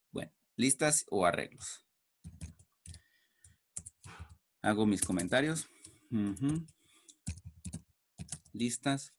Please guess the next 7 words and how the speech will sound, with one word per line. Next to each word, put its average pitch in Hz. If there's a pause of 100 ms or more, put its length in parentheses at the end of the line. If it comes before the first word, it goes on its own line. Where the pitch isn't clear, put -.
o 131
arreglos. - (2500)
¿Qué 127
es? -
Y 117
la 117
definición, 120